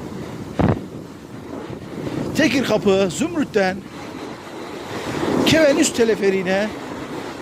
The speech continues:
bu şekilde geçiş yapıyoruz sevgili kayak severler. Evet, yukarı taraflar böyle, arka taraflarda bu şekilde sevgili kayak severler.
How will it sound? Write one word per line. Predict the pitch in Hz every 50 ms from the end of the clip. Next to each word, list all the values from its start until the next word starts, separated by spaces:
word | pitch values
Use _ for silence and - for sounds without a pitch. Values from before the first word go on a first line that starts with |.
| - - - -
bu | -
şekilde | - 277 240 170 196 175 175 190
geçiş | 170 180 208 - - 226 226 208 - - - - - - - - - - - - - - - - - - - -
yapıyoruz | 226 226 226 - 262 247 226 202
sevgili | - 220 180 180 185 175 165
kayak | 180 170 151 -
severler. | - 160 156 156 156 151 135 120 - - - - - - - - - - -
Evet, | 254 294 254 180 - - - - - - - - - - - - -
yukarı | - - 285 294 285 285
taraflar | - 254 254 240 190 165 208 196 185 165 160
böyle, | 220 262 240 202 185 175 180 202 196 - - - - - - - - - - - -
arka | 247 247 - 277
taraflarda | 254 262 254 240 208 190 202 185 185 170 165 175 180 196 - - - - - - - - - - - - - - - - - -
bu | -
şekilde | - - - - - - - - -
sevgili | - - 202 185 - -
kayak | 170 165 165
severler. | 160 170 160 151 147 143 135 117